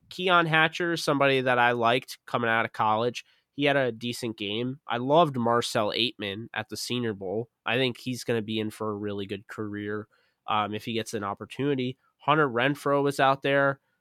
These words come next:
You know, th-, I really like what Hunter Renfrow brings to the table, but no, I, I think KhaDarel Hodge looked like the best receiver. So,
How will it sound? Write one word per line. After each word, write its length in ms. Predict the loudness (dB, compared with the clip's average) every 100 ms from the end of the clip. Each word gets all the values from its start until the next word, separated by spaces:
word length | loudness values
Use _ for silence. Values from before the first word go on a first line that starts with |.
| _ _
You 160 | -4 -2
know, 320 | 0 -2 -4 -8
th-, 140 | -10 -10 -20 _ _
I 260 | 0 0 0
really 220 | -2 0
like 200 | 0 -2 -6 -4
what 200 | -4 0
Hunter 200 | 0 2
Renfrow 400 | 0 0 -2 -2
brings 260 | -2 -4
to 60 | -4
the 80 | -4
table, 400 | -2 -2 -2 -2
but 220 | -2 -4 -6 _ _ _ _ _ _
no, 160 | 2 4
I, 340 | 6 4 2
I 40 | 0
think 400 | 0 -2 -2 -4
KhaDarel 320 | 0 4 6
Hodge 380 | 8 8 8 2
looked 180 | -6 -4
like 160 | -6
the 60 | -4
best 240 | -4 -4
receiver. 460 | -6 -6 -4 -6 -10 _ _ _
So, 340 | -2 0 0